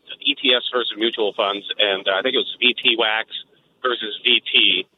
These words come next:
And, um, I was wondering if it would be prudent then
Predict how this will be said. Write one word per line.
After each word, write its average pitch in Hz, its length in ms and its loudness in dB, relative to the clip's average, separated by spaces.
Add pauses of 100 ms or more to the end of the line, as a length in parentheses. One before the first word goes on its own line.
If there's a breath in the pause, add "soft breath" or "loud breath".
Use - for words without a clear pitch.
(560)
And, 107 480 0
um, 110 560 0
I 113 220 0
was 135 100 0 (160)
wondering 185 320 0
if 156 200 -4
it 135 100 -4
would 131 140 -2
be 131 120 0
prudent 156 420 -2
then 110 400 -2